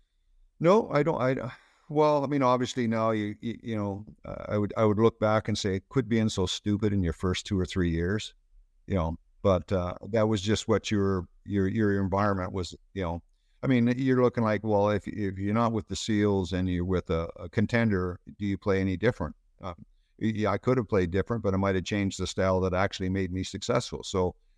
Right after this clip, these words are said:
yeah, you, you, I can't go back. I mean, obviously, I wouldn't. I, I'd like to not get hurt as much. I mean, this, uh, I scored fifty-six goals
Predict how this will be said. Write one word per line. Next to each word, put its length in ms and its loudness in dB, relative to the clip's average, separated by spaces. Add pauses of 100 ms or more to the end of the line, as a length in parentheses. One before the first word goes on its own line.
yeah, 180 2
you, 280 0
you, 260 0
I 100 2
can't 280 0
go 80 -2
back. 340 -2
I 60 -4
mean, 100 0
obviously, 400 2
I 40 2
wouldn't. 420 -2
I, 120 -4 (160)
I'd 100 -6
like 180 0
to 100 -4
not 220 -2
get 160 -2
hurt 220 0
as 120 -2
much. 340 -4 (1300)
I 80 0
mean, 160 4
this, 260 -2
uh, 60 2
I 220 2
scored 320 2
fifty-six 560 -2
goals 500 -2